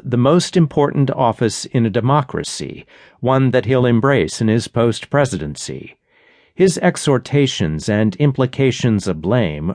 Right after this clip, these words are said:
were nonpartisan. Conservatives might have heard their denial of science called out, while liberals might have been stung by the allusion to fair weather activism. Whites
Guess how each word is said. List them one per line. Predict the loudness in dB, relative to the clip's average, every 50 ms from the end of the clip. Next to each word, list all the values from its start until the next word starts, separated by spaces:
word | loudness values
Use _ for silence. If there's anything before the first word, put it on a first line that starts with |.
| -6
were | -4 -2 0 2
nonpartisan. | 2 4 4 4 4 2 0 0 0 0 0 0 -4 -6 -6 -8 -8 -8 -10 -12 -16 _ -20 -20 -20 -20 _ _ _ -2
Conservatives | -2 -2 0 2 2 2 2 2 0 -2 -4 -6 -6 -2 0
might | 2 2 2 0
have | 0 0
heard | 0 0 0 2 2
their | 2 2
denial | 2 2 2 2 4 4 2 2 2 0
of | 0 -2
science | -4 -2 0 2 2 4 2 0 -2 -4 -8 -8 -8
called | -4 -2 0 0 0 0
out, | -2 -2 -4 -4 -6 -8 -14 -20 -20 -20 -20 -20 _ _ -6
while | -2 0 0 2
liberals | 2 2 0 2 2 0 0 0 -2 -4 -4 -2
might | 0 0 0 0
have | 0 0
been | 0 0 0 0
stung | -2 -4 -2 0 2 2 4 2 2
by | 2 2 0
the | 2 2 2 2
allusion | 2 2 2 2 2 2 2 0 0 0
to | 0 -2
fair | -2 0 2 2 2 2
weather | 2 2 2 2 0 0 2
activism. | 0 0 0 0 -2 -4 -4 -4 -8 -8 -10 -12 -14 -14 -18 -20 -20 _ _ _ -20 _ _ _ _ -4
Whites | 0 2 2 2 2 0 -2 -6 -14 -14